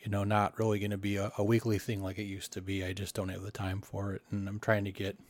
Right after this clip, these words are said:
uh, my own music out. But there's a balance of what Rock in Chicago is doing right now, uh, just doing,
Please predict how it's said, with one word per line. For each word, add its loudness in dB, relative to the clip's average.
uh, -2
my 6
own 6
music -4
out. 0
But 0
there's 2
a 2
balance 8
of 4
what 2
Rock 2
in -2
Chicago 4
is 0
doing 2
right 0
now, -4
uh, 6
just -6
doing, -4